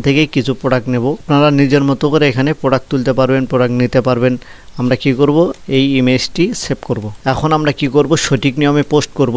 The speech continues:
যেহেতু এখানে আমরা কোনো প্রোডাক্ট তুলিনি, এখন আমরা সঠিক নিয়মে পোস্ট করার জন্য আমরা কি করব, এখানে ড্যাশবোর্ডে আসবো। ড্যাশবোর্ডে আসার পর এখানে দেখতে পাচ্ছেন বন্ধুরা, নিউ পোস্ট নামে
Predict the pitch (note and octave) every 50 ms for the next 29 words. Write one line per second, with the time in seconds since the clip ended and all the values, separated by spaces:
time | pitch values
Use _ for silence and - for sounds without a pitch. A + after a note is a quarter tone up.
0 | C3+ B2 G#2+ B2+ B2+ C3 - D3+ C#3+ A#2+ C3+ C3+ C#3+ C#3 C#3 C3+ C#3 - - C#3+
1 | C3+ C#3 C3+ - C3+ B2+ C3 B2+ - - - C#3+ C#3 D3 C#3 C#3 C#3 D#3 D3 B2+
2 | A2 B2 C3 C#3 C#3 C#3 C#3+ - - C#3+ B2 B2+ C#3+ B2+ C#3+ D3 D3 D3 C#3 -
3 | - D3 - - - C#3+ C3+ C3 A#2+ G#2 B2 B2+ C#3 B2+ B2 C3 C3+ A#2+ - C#3
4 | A#2+ C3+ C#3 C3 C3 E3 D3+ B2+ C#3 C#3 C#3 D3+ E3 D#3 A#2 C3+ C3 A#2+ A#2+ C3+
5 | B2+ C#3+ C#3 C#3 C#3 E3+ F3 - - - - - - - D3 D3+ C#3+ C3+ D#3+ C#3+
6 | D3+ C3+ - C3+ C3+ B2 C#3+ C#3 C#3 B2+ B2+ D3 D#3 D3+ C#3 D3 - - D3 B2+
7 | B2+ - - C3 B2+ B2 B2 B2 B2+ B2+ C3 B2 B2+ C3 D3 D3+ - - D#3+ D#3+
8 | - - - C#3+ C3+